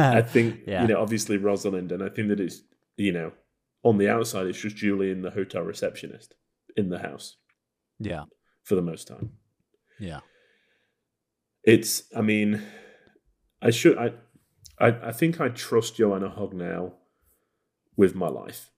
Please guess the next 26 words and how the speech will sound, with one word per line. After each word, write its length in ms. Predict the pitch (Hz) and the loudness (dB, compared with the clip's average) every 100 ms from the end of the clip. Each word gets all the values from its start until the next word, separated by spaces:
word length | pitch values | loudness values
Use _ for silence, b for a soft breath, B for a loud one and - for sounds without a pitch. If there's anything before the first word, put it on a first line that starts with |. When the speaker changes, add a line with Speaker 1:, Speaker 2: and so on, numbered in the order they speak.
| - | -4
Speaker 1:
I 80 | 117 | 0
think 220 | 120 101 | 0 2
that 920 | 107 - - - - 480 - - - | 2 8 8 8 6 0 -8 -10 -6
Speaker 2:
<laughs> 60 | - | 6
Speaker 1:
I 80 | 123 | 6
was 280 | 120 117 | 8 4
so 580 | - - 127 127 131 131 - _ _ _ _ _ _ _ _ _ _ - | -2 -2 0 0 0 -4 -10 _ _ _ _ _ _ _ _ _ _ -6
skeptical 760 | - - 107 - 107 - 92 | 0 4 4 4 -10 -4 -4
going 300 | 87 95 92 | -2 -2 -2
in, 200 | 92 92 | -6 -8
just 200 | 87 98 | -10 -10
thinking, 340 | 101 95 95 92 | -8 -8 -8 -8
like, 300 | 90 87 - _ b b b b | -8 -10 -12 _ b b b b
the 80 | 110 | 2
Souvenir 400 | 147 165 127 120 | 4 4 2 0
Part 220 | 117 92 | -2 -2
One 120 | 101 | -2
and 120 | 95 | -4
Two 160 | - 92 | -4 -4
are 60 | |
so 280 | 87 - 98 | -4 -2 -2
perfect. 640 | - 95 92 - - - - | -2 -6 -6 -8 -14 -14 -8
I 80 | 101 | -4
don't 280 | 104 101 | -2 -2
know 280 | 101 95 90 - | -4 -6 -8 -10
y-, 120 | 95 | -14